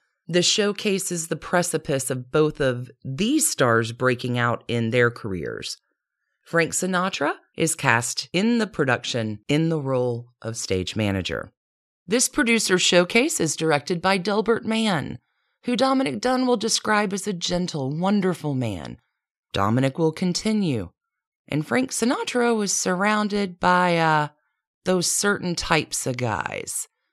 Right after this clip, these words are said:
The poor director, Delbert Mann, wants to give Frank Sinatra notes after the run-through about stage direction and such. No criticism, just, "This is the cost of doing business in live television."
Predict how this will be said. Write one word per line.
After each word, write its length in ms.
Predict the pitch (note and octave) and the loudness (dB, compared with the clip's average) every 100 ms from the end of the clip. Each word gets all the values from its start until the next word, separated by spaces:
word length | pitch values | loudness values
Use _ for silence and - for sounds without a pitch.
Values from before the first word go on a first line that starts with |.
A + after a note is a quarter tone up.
| _ _ _ _ - | _ _ _ _ 0
The 100 | G#3+ | 0
poor 340 | - D4+ C#4+ | 0 -2 0
director, 500 | G3 F#3 D3+ - B2+ | 2 2 2 0 -4
Delbert 460 | A#2+ D3+ C3+ C3 - | 0 0 2 0 -2
Mann, 320 | A#2 G2 - _ _ _ - | -6 -6 -10 _ _ _ 0
wants 340 | G3+ G3 - | 4 4 2
to 140 | A#3+ F#3+ | 0 4
give 260 | F3 E3+ | 4 4
Frank 300 | - C3 B2 | 2 -2 -2
Sinatra 580 | - F3 C3 A#2+ - C4+ | -4 0 2 0 2 2
notes 560 | G#4 G#4+ - - - - - | 4 2 0 -6 -8 -10 0
after 360 | B2+ - A3+ | 0 2 0
the 100 | B3+ | 0
run-through 640 | D4+ F4 D#4 - - - | 0 0 0 -4 -8 -6
about 420 | A#2+ D#3 D#3 D3 _ _ | -6 -2 -2 -2 _ _
stage 640 | - - - C#3 A2 G2+ G2+ | -6 -6 2 2 2 0 -2
direction 600 | A2 G#2+ - - C#3+ A2+ | 0 0 -2 -2 -4 -4
and 180 | G#2+ - | -4 -4
such. 480 | C3+ G#3+ B3+ - - _ _ | -2 -2 -2 -6 -8 _ _
No 140 | F4+ G4+ | -2 -2
criticism, 840 | - C#3 C#3 - - C#4 D4 C#4+ | 0 -2 0 -2 -2 0 2 0
just, 360 | C4+ D4 - - _ _ _ _ _ _ | -2 -2 -2 -6 _ _ _ _ _ _
"This 220 | G3+ - A3 | -6 -2 0
is 140 | D#3+ | 0
the 80 | D#3 | 0
cost 380 | - F3 - B3+ | 4 4 4 -2
of 100 | A3+ | 0
doing 320 | C#4+ C#4+ A#3+ | 2 2 2
business 480 | C#4 C#4 A3 A#3+ G#3+ | 0 2 0 2 0
in 120 | A#3 | 2
live 320 | A3+ B3+ B3+ | 2 0 0
television." 760 | C#4 D#4 G#3+ C3+ A#2 A2 G2+ | 0 0 2 2 0 -2 -2